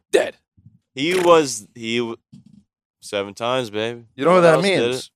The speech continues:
Speaker 3: You know what that means, though? One of those eagles were retarded.
Speaker 1: Yeah.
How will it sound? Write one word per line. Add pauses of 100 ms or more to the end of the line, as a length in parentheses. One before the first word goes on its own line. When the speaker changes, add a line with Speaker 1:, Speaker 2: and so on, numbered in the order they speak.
Speaker 3:
You
know
what
that
means,
though?
One
of
those
eagles
were
retarded. (280)
Speaker 1:
Yeah.